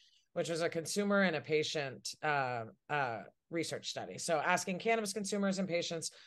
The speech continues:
"Why do you consume cannabis? How is it helping you? What side effects do you have? Uh, what health conditions are you facing? Um,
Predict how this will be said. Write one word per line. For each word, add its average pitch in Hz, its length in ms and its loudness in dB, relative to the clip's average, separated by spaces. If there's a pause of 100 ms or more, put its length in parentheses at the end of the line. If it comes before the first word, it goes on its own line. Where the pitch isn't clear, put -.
(240)
"Why 208 220 8
do 220 100 2
you 214 100 2
consume 196 380 0
cannabis? 175 500 2
How 185 160 4
is 180 140 2
it 170 100 0
helping 165 380 2
you? 165 200 2
What 170 360 2
side 180 200 2
effects 170 360 -2
do 165 100 -4
you 160 140 2
have? 156 480 4 (400)
Uh, 156 180 4
what 180 180 6
health 175 220 4
conditions 165 420 -2
are 160 80 -2
you 156 120 -2
facing? 151 600 0 (380)
Um, 143 640 0